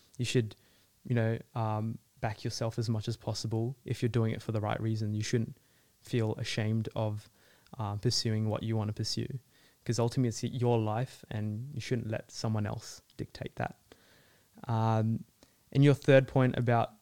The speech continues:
the competitiveness of getting onto the program and how some people feel like they need to, um, sacrifice some of their personal values to fit in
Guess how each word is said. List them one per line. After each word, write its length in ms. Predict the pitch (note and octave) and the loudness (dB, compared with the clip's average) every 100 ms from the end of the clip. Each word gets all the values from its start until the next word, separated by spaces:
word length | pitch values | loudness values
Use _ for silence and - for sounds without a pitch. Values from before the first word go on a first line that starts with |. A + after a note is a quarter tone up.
| _ | _
the 320 | B2+ A#2+ A#2+ - - | 0 2 2 -2 -2
competitiveness 880 | D3 B2+ - C#3 C#3 C3 B2+ - - | 2 2 4 4 4 4 2 0 -2
of 180 | A#2+ | -4
getting 220 | A2+ A#2 A#2 | 2 2 2
onto 160 | A2+ | 0
the 100 | - | -6
program 760 | G#2 - A#2 A#2 B2 A#2 B2 B2 - - - - - | -10 0 2 4 4 4 0 -2 -10 -20 -20 -20 -6
and 240 | A#2+ A2 | -2 0
how 120 | G#2+ A2+ | 0 0
some 280 | - B2 | 2 2
people 340 | A#2 - A#2 A#2+ | 0 -2 0 -2
feel 260 | - A#2+ | 0 2
like 220 | A#2 A2+ - | 2 0 0
they 140 | A2+ | 2
need 220 | A2+ A2+ | 2 0
to, 420 | - A#2 A2+ A2+ A2+ _ _ - _ - | -2 0 2 2 -2 _ _ -20 _ -6
um, 640 | A2+ G#2+ G#2+ G#2 G#2+ G#2 - | -2 0 0 -2 -2 -4 -10
sacrifice 760 | - - A2+ B2+ - A2+ A2+ - | -6 -4 -2 -4 -2 0 0 -2
some 260 | - A2+ | 0 2
of 80 | A2 | 2
their 140 | A2 | 0
personal 440 | G#2 B2 A2 B2 G#2+ | -2 -4 -2 -2 0
values 640 | G#2 A2 A2+ A2+ A2+ A2 | 0 0 2 2 0 -2
to 100 | A2+ | -6
fit 280 | - C3 A#2 | -4 0 2
in 240 | C#3 G3 | 2 2